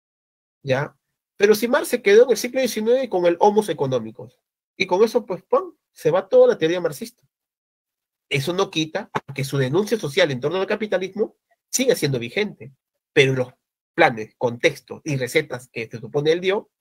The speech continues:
considero que eso es un poquito peligroso.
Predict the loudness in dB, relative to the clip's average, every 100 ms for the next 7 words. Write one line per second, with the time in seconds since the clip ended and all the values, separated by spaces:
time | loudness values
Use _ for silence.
0 | _ _ _ _ _ _ -2 -2 0 2
1 | 4 4 2 -4 -2 -2 -2 -6 -8 -6
2 | -4 -2 -4 -8 -10 -14